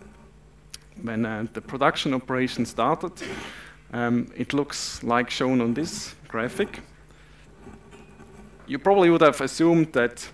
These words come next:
there's a constant line going up in, in the number of services. However, it's, um, a bit, um,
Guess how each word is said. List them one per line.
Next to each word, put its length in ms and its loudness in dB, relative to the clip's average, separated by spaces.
there's 200 -4
a 60 0
constant 760 0
line 580 4
going 420 2
up 320 -2
in, 240 0
in 320 0
the 80 -6
number 340 2
of 140 -4
services. 680 -4
However, 440 2
it's, 300 -6
um, 360 0
a 40 -12
bit, 420 -6
um, 460 -2